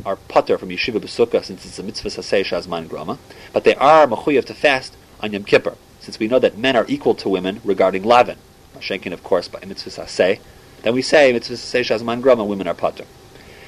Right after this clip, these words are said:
And I needed a special pasuk of Ha'ezrach to say that women are patur from Sukkah.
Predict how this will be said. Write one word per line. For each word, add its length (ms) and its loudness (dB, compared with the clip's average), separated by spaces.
And 100 -2
I 40 2
needed 180 -2
a 40 -4
special 400 2
pasuk 440 0
of 140 -4
Ha'ezrach 640 2
to 100 -12
say 160 6
that 200 4
women 220 2
are 120 0
patur 320 -2
from 120 -12
Sukkah. 380 -6